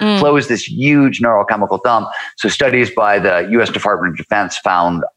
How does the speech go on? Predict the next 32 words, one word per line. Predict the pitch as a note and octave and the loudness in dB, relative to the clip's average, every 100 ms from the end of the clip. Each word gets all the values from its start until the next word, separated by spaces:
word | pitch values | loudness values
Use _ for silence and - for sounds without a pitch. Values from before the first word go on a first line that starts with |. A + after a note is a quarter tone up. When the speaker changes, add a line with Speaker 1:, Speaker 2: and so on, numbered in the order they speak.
| - | -2
Speaker 2:
uh, | F2 D#2 | 2 2
learning | E2 F2+ F#2+ A2+ A2+ A2+ G2+ E2+ - - - - | 0 -2 0 2 2 0 0 -4 -10 -18 -10 -4
can | G2+ - - - | -2 -2 -4 -2
be | F2+ | 0
amplified | F2+ F2+ G2+ F#2 | 0 -2 0 0
as | E2+ | 0
much | F#2 F2+ | -2 -4
as | - | -4
two | - A#2 | -4 0
hundred | G#2 F#2+ - | 0 0 -2
forty | G#2 G2 E2+ | 0 0 0
to | C#2+ | -4
five | - - F2 F#2 | -6 -2 0 0
hundred | F2+ D#2 | -4 -6
percent | D#2 - E2 G2+ | -6 -4 -2 -2
in | A#2 | -4
flow. | - C3+ C3 B2+ - - | 0 2 2 -2 -12 -8
Speaker 1:
Wow. | - | -2
Speaker 2:
Massive | A2+ A2+ - G2+ | 0 0 -2 -2
amplification. | F2+ E2 F2+ F2+ F2 D#2+ D2 - - - - - - | 0 -2 -2 -2 0 0 -2 -8 -12 -14 -14 -16 -6
So | - G#2+ G2 F2+ - _ - | -2 2 2 -2 -8 _ -8
because | G#2+ - - D3+ D3 D#3 C3 | -4 -2 0 2 2 2 0
flow | - - A2 G#2+ A2 G#2 G2 F2+ - - - | -6 -6 0 2 4 2 2 -2 -10 -10 -4
jacks | F2+ F2 - | -2 -2 -2
up | E2+ | -2
learning | F#2 E2+ D#2+ | 0 0 0
and | D#2+ | 0
memory, | G2 G2+ F2+ D2 - - - - - | 0 0 0 -2 -8 -16 -16 -14 -4
I, | G2+ A#2 A#2+ A2 | 0 0 0 -4
for | - | -4
my | F#2 | -2
job, | - C#3+ D3 G2 D2 | 0 0 2 2 0